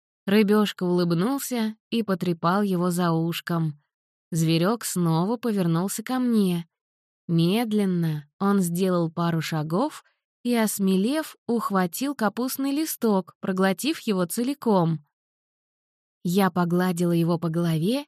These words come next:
и похвалила. "Умничка, такой послушный и смышленый".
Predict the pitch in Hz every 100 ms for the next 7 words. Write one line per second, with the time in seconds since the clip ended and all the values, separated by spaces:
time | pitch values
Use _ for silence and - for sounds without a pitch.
0 | _ - 220 240 226 247 247 226 196 170
1 | 160 - _ _ _ _ 226 240 254 262
2 | 233 226 208 - - 175 147 _ - 202
3 | - 214 208 196 175 - 170 208 285 247
4 | 190 185 175 185 190 - 160 160 175 220
5 | 226 208 156